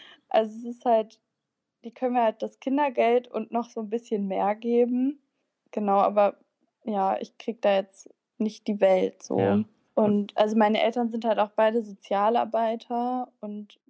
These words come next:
Speaker 1: sind halt in keiner Managerposition.
Speaker 2: Mhm.
Speaker 1: Und ich hab das aber vorher in meinem Umfeld, hab ich das halt nicht so gekannt, dass ich irgendwie so Unterschiede gemerkt habe zwischen anderen Leuten und mir, dass die sich irgendwie mehr leisten konnten.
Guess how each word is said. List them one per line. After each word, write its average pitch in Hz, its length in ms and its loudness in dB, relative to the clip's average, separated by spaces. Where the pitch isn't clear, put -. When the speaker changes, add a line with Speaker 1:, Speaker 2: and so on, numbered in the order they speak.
Speaker 1:
sind 226 220 -4
halt 220 160 -2
in 208 80 -6
keiner 208 280 -4
Managerposition. 208 1500 -2
Speaker 2:
Mhm. 107 300 -8
Speaker 1:
Und 233 140 4
ich 233 160 -2
hab 240 140 0
das 247 200 2
aber 208 220 4
vorher 226 360 0
in 226 80 -6
meinem 214 220 -6
Umfeld, 233 320 -6
hab 214 100 -4
ich 214 100 -12
das - 200 -20
halt 220 180 0
nicht 233 220 0
so 208 120 -4
gekannt, 208 800 -2
dass - 340 -2
ich - 200 -8
irgendwie 214 300 -2
so 202 120 -4
Unterschiede 214 580 0
gemerkt 202 460 2
habe 202 260 2
zwischen 208 400 -2
anderen 214 560 0
Leuten 208 400 2
und - 220 -8
mir, 226 340 4
dass 208 240 -2
die 202 120 -12
sich 208 220 -10
irgendwie 208 280 -6
mehr 202 220 -2
leisten 208 440 0
konnten. 226 560 2